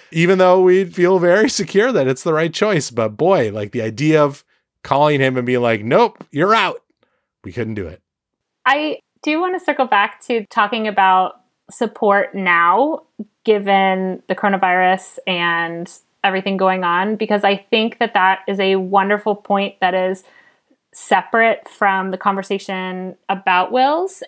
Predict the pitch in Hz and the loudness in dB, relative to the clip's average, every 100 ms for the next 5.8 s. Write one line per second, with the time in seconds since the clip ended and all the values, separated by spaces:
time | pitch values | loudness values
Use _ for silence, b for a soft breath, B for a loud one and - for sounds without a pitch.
0 | - - 269 - 262 285 392 - 311 285 | -4 0 0 2 2 2 -2 -2 -2 -2
1 | - 254 233 254 269 269 269 269 - 240 | -4 -2 0 0 0 0 -2 -4 -2 -2
2 | 233 214 208 190 196 202 262 262 277 269 | 0 -2 -2 0 0 0 -2 -2 0 -2
3 | 247 254 233 - 240 330 440 339 269 - | -2 -2 -2 -4 -2 2 2 2 0 0
4 | 240 226 208 208 220 269 330 359 381 381 | -2 -2 -4 0 2 2 2 0 0 0
5 | - 359 349 349 359 - 370 381 | 0 0 0 -2 -4 -2 -2 -4